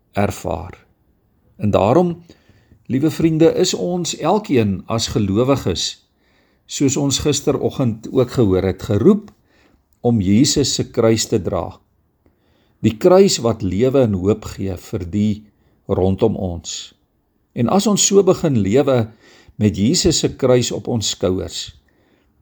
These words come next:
dan sal ons die gewig daarvan selfs later nie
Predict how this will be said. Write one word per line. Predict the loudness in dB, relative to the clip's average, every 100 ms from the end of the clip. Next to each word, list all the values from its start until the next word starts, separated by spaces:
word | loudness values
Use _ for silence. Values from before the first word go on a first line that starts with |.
| -2
dan | 0
sal | 2 2 2
ons | 2
die | -2
gewig | 0 0 2 0 0
daarvan | 0 0 -2 -4 -4
selfs | 0 0 0
later | 0 2 2 2 0 -4 _ _ _ _ -2
nie | 2